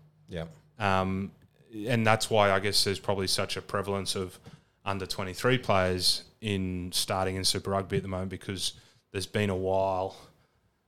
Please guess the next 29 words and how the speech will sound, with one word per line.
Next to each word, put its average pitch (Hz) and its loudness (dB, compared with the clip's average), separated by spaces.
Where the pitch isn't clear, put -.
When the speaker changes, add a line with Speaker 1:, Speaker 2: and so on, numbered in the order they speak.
Speaker 2:
you 104 -6
know, 95 0
there's 98 -2
been 104 0
that 95 -4
dearth 101 0
of 90 -6
what 107 -6
we 98 -2
really 101 4
needed 92 -2
at 92 -8
Super 95 -2
Rugby 90 -4
level. 92 -4
And 92 -6
what 101 0
I, 104 0
what 110 2
I 92 2
guess 98 0
everyone's 107 2
hoping, 110 4
really 104 8
hoping, 95 0
is 92 -2
that 90 -4
we 107 0
retain 101 2